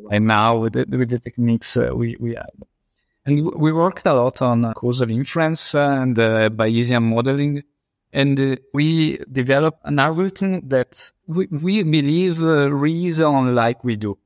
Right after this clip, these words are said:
It's something that obviously in, uh, in industrial application, uh, obviously in, uh, very specific tasks, uh, in, like, in troubleshooting, uh, or in training, uh, new operators.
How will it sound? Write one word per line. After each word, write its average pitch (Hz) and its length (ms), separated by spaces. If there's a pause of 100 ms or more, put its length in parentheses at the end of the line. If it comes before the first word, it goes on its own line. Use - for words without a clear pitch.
(120)
It's - 180
something 151 580
that 139 260
obviously 170 540 (220)
in, 123 260
uh, 117 180
in 123 140
industrial 113 720
application, 104 720
uh, 101 120
obviously 120 640
in, 117 160
uh, 110 120 (320)
very 127 600 (140)
specific - 960
tasks, 113 520
uh, 139 100
in, 120 240
like, 107 280
in 110 140
troubleshooting, 120 1120
uh, 113 180
or 110 220
in 110 180
training, 123 760
uh, 117 100
new 117 180
operators. 123 720